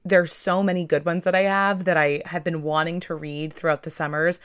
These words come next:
but just have never, like, prioritized them because I really like almost, like, a deeper read. Like, I really like emotional stories, which I'll get into in a second. Um, but I think for vacation, I don't want anything too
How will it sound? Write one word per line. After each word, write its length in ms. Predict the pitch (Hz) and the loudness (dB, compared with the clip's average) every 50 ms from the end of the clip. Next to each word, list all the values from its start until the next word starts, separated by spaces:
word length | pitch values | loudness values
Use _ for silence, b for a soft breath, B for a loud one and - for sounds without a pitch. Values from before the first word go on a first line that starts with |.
| B B B B B | B B B B B
but 100 | 190 175 | -4 -2
just 140 | 185 180 - | -2 -2 -2
have 120 | 190 156 170 | -2 -2 -2
never, 300 | 160 147 - 156 156 151 | -2 -2 -2 -2 -2 -2
like, 180 | 151 143 - | -2 -4 -6
prioritized 880 | - - 160 156 147 143 147 147 156 151 - - 175 180 190 202 - | -4 0 2 2 2 2 2 2 0 0 0 0 0 2 2 0 0
them 200 | - 233 226 233 | 2 2 2 4
because 180 | 226 202 - 170 | 2 0 0 0
I 40 | 165 | 0
really 320 | 156 156 165 160 160 156 | 0 2 0 0 2 2
like 300 | 156 151 151 147 - - B B B B B B - | 2 2 2 0 0 -4 B B B B B B -6
almost, 180 | 269 330 - | -4 -2 -2
like, 120 | 370 - 202 | -2 -2 -2
a 40 | |
deeper 760 | 175 151 - - 156 165 - 180 175 175 180 180 180 - 190 170 | -4 -6 -6 -6 -8 -4 0 2 4 4 4 4 2 -2 -6 -6
read. 420 | 190 190 185 185 185 185 185 160 | -6 -4 -4 -2 -2 -2 -2 -2
Like, 140 | 175 156 - | -2 0 2
I 60 | 160 | 2
really 280 | 156 156 160 156 156 156 | 2 2 2 2 2 2
like 300 | 151 151 147 147 - - | 4 4 2 0 0 -2
emotional 600 | - 165 151 147 139 139 - - 165 160 156 156 151 | -4 -4 -2 0 -2 -2 -2 -4 -4 -2 -2 -2 -4
stories, 400 | - - 165 156 156 160 160 - | -4 -2 0 2 2 2 2 0
which 120 | 156 - | -4 -4
I'll 100 | 147 143 | -4 -6
get 140 | - 151 143 | -4 -6 -6
into 240 | 147 147 - - 147 | -6 -8 -6 -6 -6
in 80 | 139 | -6
a 60 | 143 139 | -6 -8
second. 500 | - - 147 151 - 185 185 190 196 - B B B B B B B B | -8 -6 -6 -6 -2 0 0 0 0 -2 B B B B B B B B
Um, 400 | 185 175 165 156 - - 165 156 - | 2 2 2 2 -2 -8 -8 -2 4
but 320 | 190 170 151 - - - - | 4 6 6 4 0 -6 -6
I 80 | 175 156 | -6 -6
think 260 | - - 160 147 143 | -6 -6 -8 -8 -8
for 220 | - - 156 151 147 | -6 -2 -2 0 0
vacation, 480 | 151 143 135 - 147 139 - - 139 | 0 -2 -2 -4 -6 -6 -6 -6 -6
I 40 | 135 | -6
don't 160 | 135 - - | -6 -6 -6
want 160 | 147 131 - _ _ - | -6 -8 -10 _ _ 0
anything 400 | 233 240 233 - 226 202 202 196 | 2 2 2 2 0 0 0 -2
too 340 | - - 190 175 180 175 | -2 -4 -4 -2 -2 -2